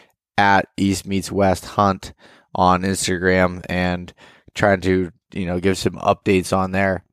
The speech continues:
And, and lastly, right now, the pre-order is up for the coveted hashtag Rutstash t-shirts. So those are up on the website now. They're live. Uh, Kayleen Cohen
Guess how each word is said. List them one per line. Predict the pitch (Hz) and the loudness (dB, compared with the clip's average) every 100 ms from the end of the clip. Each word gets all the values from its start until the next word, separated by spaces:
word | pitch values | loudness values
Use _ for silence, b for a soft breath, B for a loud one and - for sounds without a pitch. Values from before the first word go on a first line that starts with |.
| _ b b b b b | _ b b b b b
And, | 98 101 98 95 95 92 92 - | -2 2 2 2 -2 -8 -14 -8
and | 98 | 0
lastly, | 110 127 123 - 110 104 107 - _ - | 4 4 4 4 4 4 0 -6 _ -6
right | 117 117 110 | 4 4 4
now, | 117 117 113 | 4 6 4
the | 101 | 4
pre-order | 90 - 131 123 123 117 110 | 0 2 4 6 6 4 4
is | 98 101 | 2 2
up | 110 - | 2 0
for | - 101 98 98 | -4 -2 0 0
the | 95 98 95 - | 2 2 2 0
coveted | - 107 104 110 95 | 0 0 2 0 0
hashtag | 87 107 110 104 - 104 107 98 | -6 0 0 0 0 2 2 0
Rutstash | 98 104 - - 95 92 90 - | 0 0 0 -2 2 4 2 -2
t-shirts. | - 90 - 87 - - B B B B B B | -8 -6 -6 -8 -10 -20 B B B B B B
So | 120 113 | 4 6
those | 123 139 131 | 8 8 8
are | |
up | 131 - | 6 6
on | 131 | 2
the | 120 | 4
website | 113 117 - 117 | 2 4 4 2
now. | 107 113 113 | 2 2 2
They're | 104 98 | 2 0
live. | 104 113 110 110 98 - b b b b - | 4 6 6 4 0 -10 b b b b -2
Uh, | 101 95 | 0 0
Kayleen | - 113 110 104 101 | 4 4 4 0 0
Cohen | 123 117 117 110 | 4 6 6 2